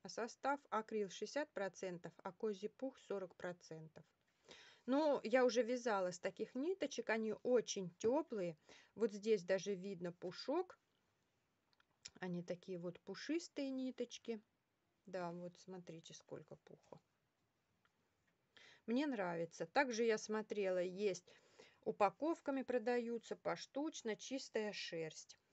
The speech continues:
Вот такой же фирмы. И я уже вязала с такой пряжи. Мне очень нравится.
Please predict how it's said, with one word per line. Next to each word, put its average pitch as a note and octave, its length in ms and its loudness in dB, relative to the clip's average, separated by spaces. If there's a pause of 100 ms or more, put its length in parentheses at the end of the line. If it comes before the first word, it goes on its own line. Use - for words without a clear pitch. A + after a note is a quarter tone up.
(340)
Вот F#3 240 -2
такой F3 340 -4
же D#3+ 160 -6 (100)
фирмы. D4+ 360 -2 (400)
И A3 100 -2
я A3 200 6
уже G#3 200 4
вязала A3 500 2
с - 60 -8
такой G3 340 -2
пряжи. F3 420 -2
Мне G#3 380 -4
очень F3 440 -4
нравится. D#3+ 640 -8